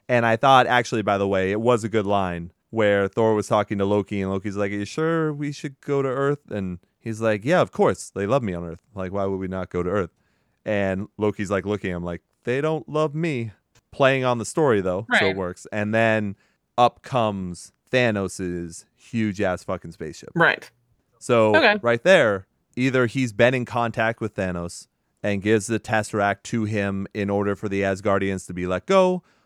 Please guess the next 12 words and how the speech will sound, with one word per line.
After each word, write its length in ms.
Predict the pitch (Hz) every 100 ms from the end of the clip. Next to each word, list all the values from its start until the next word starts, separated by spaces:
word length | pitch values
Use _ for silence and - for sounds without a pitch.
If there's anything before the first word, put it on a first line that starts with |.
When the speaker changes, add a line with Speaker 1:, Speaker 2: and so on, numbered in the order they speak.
| _
Speaker 1:
or 460 | 185 196 147 160 - _ _
Thanos 440 | - 151 156 151 -
kills 300 | - 233 139
everyone 520 | 104 95 90 82 85 _ _ -
except 380 | 120 - 131 110
for 120 | 120
Loki 380 | 110 104 - 101
and 140 | 87
Thor, 320 | 90 85 90 - _ _ _
and 200 | 120 113
maybe, 640 | 110 110 107 107 104 98 _ _ _
uh, 240 | 101 95